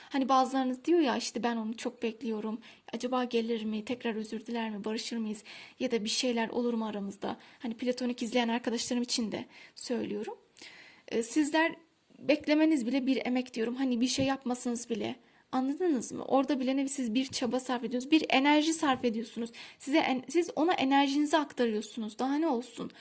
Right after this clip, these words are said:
E, ve, ve bu yüzden bu kişi diyor ki "Ben hiçbir şekilde vermeyeceğim. Sizi haklı görüyorum." Siz diyorsunuz ki "Ben hakkımı istiyorum. Ben adalet işlesin istiyorum."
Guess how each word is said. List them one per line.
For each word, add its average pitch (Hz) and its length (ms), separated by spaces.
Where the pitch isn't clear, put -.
E, 277 160
ve, 339 200
ve 381 160
bu 392 120
yüzden 359 280
bu 330 80
kişi - 280
diyor 392 140
ki 240 120
"Ben 330 180
hiçbir 339 200
şekilde 262 300
vermeyeceğim. 339 560
Sizi - 260
haklı 247 360
görüyorum." 226 600
Siz 349 320
diyorsunuz 247 420
ki 226 120
"Ben - 140
hakkımı 285 440
istiyorum. 269 680
Ben 262 180
adalet 226 500
işlesin 277 380
istiyorum." 277 420